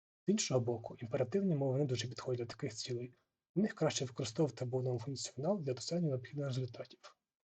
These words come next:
Функцію F map, яку було створено спеціально для типів даної мови Haskell, перенести напряму в мову Prolog важко. Проте, якщо запозичити загальну ідею функції F map,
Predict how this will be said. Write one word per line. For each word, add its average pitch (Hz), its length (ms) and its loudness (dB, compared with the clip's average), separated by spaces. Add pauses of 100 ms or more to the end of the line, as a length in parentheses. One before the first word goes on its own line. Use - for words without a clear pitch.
(480)
Функцію 156 400 2
F - 180 0
map, 123 260 0 (240)
яку 156 200 -2
було 135 180 0
створено 131 320 -2
спеціально 131 400 -2
для 127 100 0
типів 131 260 -6
даної 120 320 0
мови 120 220 0
Haskell, - 460 -2 (600)
перенести 135 340 0
напряму 156 440 2
в - 180 -8
мову 143 120 6
Prolog 139 380 0
важко. - 440 0 (500)
Проте, - 180 0
якщо 135 180 2
запозичити 139 580 0
загальну 123 360 2
ідею 165 260 2
функції 143 380 -2
F - 80 -10
map, 131 140 -6